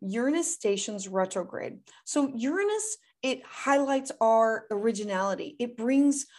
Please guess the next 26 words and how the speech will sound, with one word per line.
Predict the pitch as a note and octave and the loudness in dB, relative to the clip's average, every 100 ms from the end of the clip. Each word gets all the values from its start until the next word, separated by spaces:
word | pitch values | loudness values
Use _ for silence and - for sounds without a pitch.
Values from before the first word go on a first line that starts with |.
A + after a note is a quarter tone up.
| - - | -20 -8
um, | G#3 G#3+ G3+ G#3 | -4 -2 -4 -4
resistance | G#3 G3+ F#3 B3+ - G3+ G3 | -4 -2 0 -2 -2 -8 -6
to | - | -2
limitations. | B3 A#3+ A#3+ B3 B3+ - - - - _ _ | 0 0 0 0 0 -4 -8 -14 -18 _ _
Uranus | G3+ A3+ G#3 F#3+ - - | -6 -4 -2 -4 -8 -12
retrograde | F3+ G3+ F4+ - C4+ A3 F#3+ F3+ | -8 -2 -2 -2 -2 0 0 -2
sees | - - A3 G#3 F#3+ | -6 -6 -6 -6 -4
many | G3+ C#4 | 0 2
of | D#4 | 2
these | B3 A#3 | 0 0
opportunities | A3+ G#3 G3+ G3+ F#3+ F3 | 0 0 -6 -8 -8 -6
in | F3+ F#3+ | -6 -2
life, | C#4 A#3+ G3 - - - | 0 0 -2 -14 -8 0
and | C4 | 2
it | C4 | 2
tries | - C4 D#4 D4+ | -2 0 0 0
to | - C4 - _ - | 2 0 0 _ -8
push | - C#4+ - | -4 -2 -2
us | A#3+ A#3 | -2 -2
and | G#3+ A3 | -2 2
move | B3 C4 | 4 4
us | A#3 A3+ | 2 -4
into | - A3 A3+ | -6 -8 -6
the | A3 G3 | -6 -4
right | F#3+ F#3+ F#3+ | -4 -4 -6
direction. | F#3+ F3+ G3 G3 - - - | -6 -2 -2 -2 -6 -8 -12